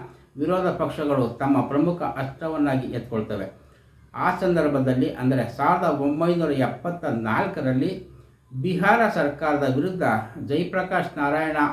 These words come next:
ಅವರು ದೊಡ್ಡ ಹೋರಾಟವನ್ನ ಮಾಡ್ತಾ ಇರ್ತಾರೆ. ಅವರಿಗೆ ಈ ಇಂದಿರಾ ಗಾಂಧಿ ಅವರು ನ್ಯಾಯಾಲಯದ ತೀರ್ಪನ್ನ ಧಿಕ್ಕರಿಸಿ ಪ್ರಧಾನಿ ಸ್ಥಾನದಲ್ಲೇ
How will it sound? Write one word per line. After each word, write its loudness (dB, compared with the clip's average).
ಅವರು 0
ದೊಡ್ಡ 2
ಹೋರಾಟವನ್ನ 2
ಮಾಡ್ತಾ -2
ಇರ್ತಾರೆ. -6
ಅವರಿಗೆ -2
ಈ 0
ಇಂದಿರಾ 2
ಗಾಂಧಿ 2
ಅವರು -2
ನ್ಯಾಯಾಲಯದ 2
ತೀರ್ಪನ್ನ 0
ಧಿಕ್ಕರಿಸಿ 0
ಪ್ರಧಾನಿ 2
ಸ್ಥಾನದಲ್ಲೇ 0